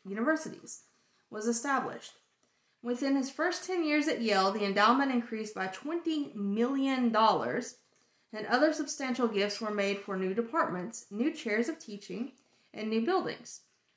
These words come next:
After retiring from Yale, he served as educational consultant and public service counselor of the National Broadcasting Company,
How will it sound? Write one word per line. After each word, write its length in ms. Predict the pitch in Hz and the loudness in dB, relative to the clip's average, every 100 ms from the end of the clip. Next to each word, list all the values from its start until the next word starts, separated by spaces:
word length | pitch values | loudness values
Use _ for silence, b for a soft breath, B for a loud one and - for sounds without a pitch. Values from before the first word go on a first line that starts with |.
| - | -8
After 240 | 247 247 | -4 4
retiring 540 | 240 240 285 349 381 339 | 4 4 2 4 4 2
from 200 | 349 262 | 0 2
Yale, 360 | 214 170 202 | 4 4 4
he 120 | 233 | 2
served 320 | 226 - 233 226 | 0 0 0 2
as 160 | 202 - | -2 0
educational 680 | 240 311 - 240 - 247 | 0 0 -2 -4 -4 -6
consultant 640 | 254 269 233 185 180 196 196 | -4 -6 -4 -6 -4 -8 -6
and 140 | 202 196 | -8 -8
public 380 | 208 202 254 | -6 -6 -6
service 640 | - 214 190 185 240 - - b b b b - | -6 -8 -4 -4 -4 -6 -12 b b b b -6
counselor 420 | 302 294 - 214 | -4 -4 -4 -4
of 200 | - 208 | -2 0
the 100 | 196 | 0
National 400 | 180 233 - 294 | 2 0 -2 -4
Broadcasting 680 | 208 208 208 202 202 - 285 | 0 0 0 -4 -6 -6 -8
Company, 480 | 247 220 196 202 | -6 -8 -6 -6